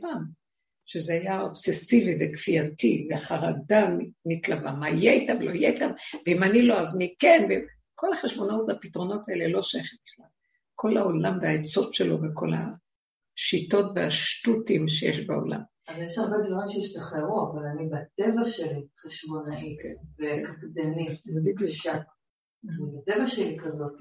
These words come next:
Speaker 1: אז בוא ניגע בנקודה הזאת,
Speaker 2: אז
Speaker 1: זה מאוד יפה, רגע. אנחנו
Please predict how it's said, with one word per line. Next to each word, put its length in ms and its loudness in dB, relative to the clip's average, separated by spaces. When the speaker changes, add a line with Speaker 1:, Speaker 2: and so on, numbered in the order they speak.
Speaker 1:
אז 180 -2
בוא 80 8
ניגע 240 8
בנקודה 560 4
הזאת, 220 2
Speaker 2:
אז 60 -2
Speaker 1:
זה 60 0
מאוד 200 4
יפה, 240 4
רגע. 260 2
אנחנו 720 2